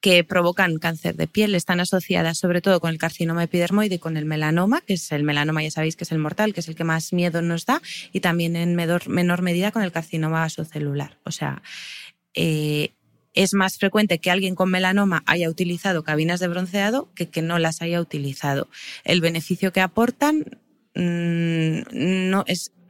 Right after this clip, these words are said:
a ver, a mi modo de ver es nulo. ¿Por qué? Porque lo que estamos haciendo es incrementar el bronceado de la piel con el fin de protegernos cuando vayamos a la playa. Pero ese proceso en el que estamos intentando protegernos ya nos estamos haciendo daño. O sea,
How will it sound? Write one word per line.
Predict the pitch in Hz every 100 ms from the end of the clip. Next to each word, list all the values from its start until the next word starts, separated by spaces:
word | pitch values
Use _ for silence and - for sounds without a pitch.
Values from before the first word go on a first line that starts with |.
| - -
a | -
ver, | 175 170 - _ _
a | -
mi | 175 175
modo | 196
de | 214
ver | 226
es | 220 202
nulo. | 214 208
¿Por | 170 170
qué? | - 226 190 - - - -
Porque | 190 - 180
lo | - 175
que |
estamos | 180 190 196
haciendo | 214 226 220 208
es | 170 - - -
incrementar | 190 180 180 175 165 190
el | 196 190
bronceado | 202 196 - 196 196 196
de | 202
la | 208
piel | - 285 403 - _ _ _ _
con | - 175
el | 170
fin | - 233
de | 247
protegernos | 214 196 175 175 214 269
cuando | - 190
vayamos | 170 170 175
a | 165
la | 156
playa. | 202 233 185 -
Pero | 170 170
ese | 208 247
proceso | 240 247 247 - 302 233
en |
el | 175 160
que | 170
estamos | - 233 220
intentando | 180 160 160 170 190 208
protegernos | 214 208 220 247 240 277 - -
ya | 170 196
nos | 190 175
estamos | - 175 170
haciendo | 165 165 156 143
daño. | 151 277 254 170
O | 165
sea, | 185 175